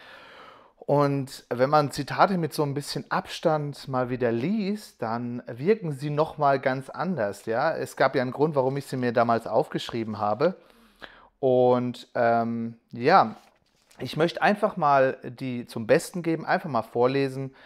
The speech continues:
Man darf sie gerne einfach mal auf sich wirken lassen. Und vielleicht, ähm, finde ich ja noch ein paar Worte dazu dann nach jedem Zitat. Ich fang mal an. Äh, früher hieß es, man müsse als Pädagoge oder Lehrer hart durchgreifen,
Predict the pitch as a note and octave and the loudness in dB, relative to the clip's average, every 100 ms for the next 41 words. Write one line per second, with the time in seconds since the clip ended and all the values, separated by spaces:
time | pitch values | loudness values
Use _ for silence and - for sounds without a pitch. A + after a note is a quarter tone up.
0 | - - A#2+ A#2+ C3+ - B2+ C3 C#3+ - | -20 -8 -2 2 2 0 -2 2 2 0
1 | D3 C#3+ C3 B2+ - B2+ - A#2+ - A#2 | -4 -4 -6 -4 -4 -6 -8 -14 -10 -4
2 | E3 F#3 E3 D#3+ D#3+ - F3+ - - - | -4 -4 0 2 0 -4 -10 -10 -20 -20
3 | - - _ B2 B2+ - A#2+ A#2+ C3+ - | -20 -20 _ -4 -4 0 6 6 6 0
4 | - - A2+ A#2 A2+ A2+ A2 A2+ A#2 - | -12 -4 -2 -2 -2 -6 -8 -12 -12 -8
5 | C3+ C3 - A#2 A#2 A#2+ - G#2+ G#2 A2 | -6 -6 -6 -4 -6 -8 -10 -4 0 0
6 | - G#2+ F#2+ - - G#2+ G2+ G2 G2 F#2+ | -2 -8 -10 -12 -18 -14 -12 -10 -10 -12
7 | - F#2 G2 - - - E2 - - _ | -16 -14 -16 -18 -18 -14 -14 -16 -20 _
8 | _ _ _ _ _ _ _ - - G3+ | _ _ _ _ _ _ _ -8 -2 -2
9 | - D3+ C3+ B2 - G2+ G2 - _ _ | 0 -2 0 -2 -4 -12 -14 -18 _ _
10 | _ _ _ - B2 A#2 A2+ - - F#3 | _ _ _ -4 0 0 0 -6 -4 2
11 | B3+ E3+ G3 A3 - A2+ A#2+ G3 - B2 | 4 2 -2 -6 -6 -4 -2 -4 -6 -6
12 | A2+ A#2+ F3+ - - B2 - - A2+ G2+ | -4 -4 -6 -6 -4 -4 -6 -8 -2 -2
13 | G2+ A#2 E3 F3+ - B2 A2 G2 G#2 A#2 | -2 -2 0 0 -2 -2 -4 -2 -2 2
14 | A#2+ A#2 - B2+ C3+ - - B2+ A#2+ - | 2 0 -2 -2 -2 -4 -10 -8 -8 -10
15 | - G2 F#2 - - | -14 -12 -12 -16 -20